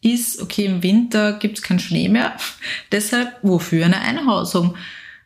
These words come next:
Aber eben so einfach ist es nicht, weil es geht ja nicht nur um den Schnee, es geht ja auch um den Regen und das ganze andere. Es ist natürlich auch immer viel eine Rolle, spielt, glaube ich, die Kosten, die damit entstehen.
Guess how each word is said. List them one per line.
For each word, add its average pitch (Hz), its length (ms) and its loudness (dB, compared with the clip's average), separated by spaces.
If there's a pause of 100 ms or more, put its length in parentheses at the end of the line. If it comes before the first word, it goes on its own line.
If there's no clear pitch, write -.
(280)
Aber 208 220 0
eben 214 160 2
so 220 140 -2
einfach 196 340 -4
ist 240 240 -2
es 202 160 -2
nicht, 208 540 0
weil 190 160 2
es - 100 -2
geht 214 160 -2
ja 208 60 4
nicht 190 220 -2
nur 180 100 4
um 175 40 6
den 170 120 4
Schnee, 147 340 -2
es 160 120 -4
geht 180 180 0
ja - 100 -2
auch 180 160 -4
um 220 80 8
den 226 140 6
Regen 175 640 2
und 185 180 2
das 165 140 -4
ganze 170 380 0
andere. 165 520 2 (680)
Es 220 200 2
ist 226 120 2
natürlich 208 400 0
auch 196 80 0
immer 190 200 2
viel 196 340 0
eine 185 160 2
Rolle, 170 540 2
spielt, 175 420 -2
glaube 156 320 2
ich, 170 200 -4
die - 120 -8
Kosten, 220 460 0
die 190 80 2
damit 180 340 0
entstehen. 165 840 0